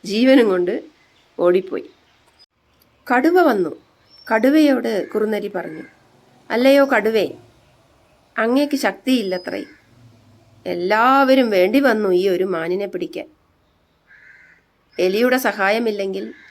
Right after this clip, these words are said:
ഈ മാനിനെ അങ്ങ് എങ്ങനെ പിടിക്കും?" കടുവയ്ക്ക് ഇത് കേട്ട് സങ്കടം വന്നു. "അയ്യോ, എൻ്റെ കരുത്തിനൊരു വിലയുമില്ലെന്നോ?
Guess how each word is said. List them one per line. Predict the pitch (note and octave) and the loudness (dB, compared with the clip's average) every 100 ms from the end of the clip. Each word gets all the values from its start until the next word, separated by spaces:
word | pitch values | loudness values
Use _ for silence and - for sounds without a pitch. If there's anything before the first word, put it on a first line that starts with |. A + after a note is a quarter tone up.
| - | -8
ഈ | G#3+ | -6
മാനിനെ | G#3+ F#3 G3 G#3 G3 | -4 -2 -2 -4 -4
അങ്ങ് | F3+ F#3+ | -4 -4
എങ്ങനെ | G3 E3+ F3 A#3 | -6 -6 -4 -4
പിടിക്കും?" | B3+ F3+ F3+ D#3+ D#3+ _ - - - _ _ _ _ _ - | -2 -4 -6 -10 -18 _ -20 -20 -20 _ _ _ _ _ -4
കടുവയ്ക്ക് | B3+ C#4+ C#4 A#3 | 0 2 2 0
ഇത് | G#3 | 0
കേട്ട് | G3+ | 0
സങ്കടം | A3 F#3+ F3 F#3 F3+ | 0 -2 0 -2 -2
വന്നു. | F3 - - _ F#3+ | -4 -8 -14 _ -2
"അയ്യോ, | G#3 G3+ F3+ F#3+ - _ _ _ - | 2 2 0 -4 -12 _ _ _ -4
എൻ്റെ | G3 G#3+ A#3+ A#3+ | -2 0 0 2
കരുത്തിനൊരു | G3 G3+ A3+ A3+ G3+ A3+ | 0 0 -2 0 0 0
വിലയുമില്ലെന്നോ? | G3+ F#3+ G#3+ G3 F3 E3+ E3 | 0 2 2 2 2 0 -4